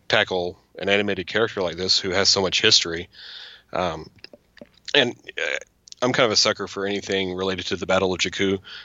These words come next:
so just to find out that he fought in it. And then, um, you know, we got the, just the tragic backstory with his family. Um, there's just so much with him, and you can tell that, I mean, he wants to get away from this all, but,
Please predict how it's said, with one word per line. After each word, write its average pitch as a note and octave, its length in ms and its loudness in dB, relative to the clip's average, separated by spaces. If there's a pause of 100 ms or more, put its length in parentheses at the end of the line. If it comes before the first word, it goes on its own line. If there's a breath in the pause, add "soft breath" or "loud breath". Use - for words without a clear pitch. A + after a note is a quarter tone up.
so F#2 280 4
just F#2 160 4
to G#2+ 60 4
find F#2 200 6
out F2+ 100 4
that E2 100 0
he F#2+ 100 2
fought F2 320 4
in G2 140 2
it. G2+ 140 6 (560 loud breath)
And G#2 220 4
then, G2 280 8
um, E2 400 -2 (400)
you G#2+ 60 2
know, G2 60 4
we F#2+ 80 2
got F2+ 240 0
the, E2+ 140 -4
just F2 280 2
the - 60 -2
tragic - 580 4 (380)
backstory F#2 480 4
with F2 120 -4
his E2 120 0
family. F#2+ 540 2 (480 loud breath)
Um, F2 360 0
there's G2+ 120 2
just A#2 160 8
so G#2 100 6
much F#2+ 220 2
with G2+ 180 4
him, F2+ 280 2
and E2+ 180 -4
you F#2+ 80 -4
can F#2+ 140 -6
tell F#2 300 4
that, E2+ 180 -2 (1000 loud breath)
I - 120 2
mean, F2 100 -2
he G2 120 2
wants G2+ 260 6
to G#2 80 4
get F#2 100 2
away F2 200 0
from G2 160 -2
this F2 160 4
all, F#2+ 200 8
but, F#2 160 0